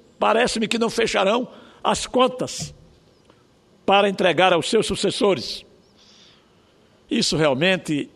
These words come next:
preocupa. Espero que a presidenta Dilma, através de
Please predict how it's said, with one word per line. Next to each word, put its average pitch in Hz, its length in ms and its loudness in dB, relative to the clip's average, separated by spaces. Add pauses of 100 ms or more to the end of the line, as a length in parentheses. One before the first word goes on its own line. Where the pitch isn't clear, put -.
(280)
preocupa. 208 640 0 (1800)
Espero 202 340 2
que 208 80 0
a 185 60 4
presidenta 170 460 2
Dilma, 180 300 2
através 160 420 2
de 110 120 -14